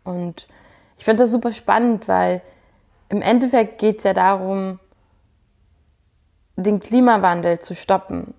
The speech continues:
Es geht darum, wie können wir den Klimawandel stoppen? Wie können wir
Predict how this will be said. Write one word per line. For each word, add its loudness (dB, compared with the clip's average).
Es -14
geht -2
darum, 2
wie 2
können -2
wir -2
den -4
Klimawandel 0
stoppen? -2
Wie -6
können 0
wir 2